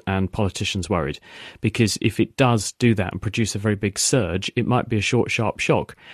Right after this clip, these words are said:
but it's gonna be a painful one when it happens. So at the moment, they're watching and waiting and gearing up,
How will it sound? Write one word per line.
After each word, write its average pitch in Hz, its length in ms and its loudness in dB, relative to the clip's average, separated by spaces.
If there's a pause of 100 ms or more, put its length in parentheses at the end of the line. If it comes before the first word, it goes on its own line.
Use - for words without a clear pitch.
(100)
but 120 100 2
it's 110 100 -2
gonna 117 120 -2
be 104 80 0
a 104 40 0
painful 135 500 2
one 87 380 -2
when 107 160 0
it - 80 -4
happens. - 500 -4 (380)
So - 180 4
at - 80 4
the 120 80 2
moment, 120 560 4
they're 117 160 2
watching 123 460 -2
and 117 120 0
waiting 110 520 0 (200)
and 113 220 0
gearing 120 380 6
up, - 180 -2